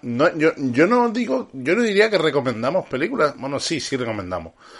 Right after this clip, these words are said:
pero comentamos películas y el que nos escuche diga, pues mira, pues agarro esta y esta no, o mira, esta me ha picado la curiosidad, la agarro, ¿no? Siempre que uno escucha un programa de cine,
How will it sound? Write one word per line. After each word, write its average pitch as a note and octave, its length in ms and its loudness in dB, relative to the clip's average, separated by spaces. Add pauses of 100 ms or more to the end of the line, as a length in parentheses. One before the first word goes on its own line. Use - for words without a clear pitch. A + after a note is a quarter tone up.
(540)
pero C3 220 6
comentamos C3+ 500 6
películas F#3+ 540 6
y E3 60 4
el D3 100 4
que C3 100 0
nos B2 220 0
escuche D#3+ 720 4
diga, C#3+ 280 2
pues A2 160 -6
mira, C3 280 2
pues A#2+ 200 4
agarro D3 400 6
esta D3+ 240 2
y C#3 60 4
esta B2+ 240 0
no, E3 280 2
o B2+ 440 0
mira, D3+ 260 0
esta D#3 160 0
me E3+ 120 0
ha - 20 -12
picado E3+ 240 0
la E3 80 2
curiosidad, C#3 460 2
la C3 120 6
agarro, D3 440 4
¿no? D#3 100 -8
Siempre D3 280 -2
que D#3+ 40 0
uno E3 160 4
escucha D#3 240 -2
un D#3 80 0
programa D3 320 4
de C#3 80 2
cine, C#3+ 540 -2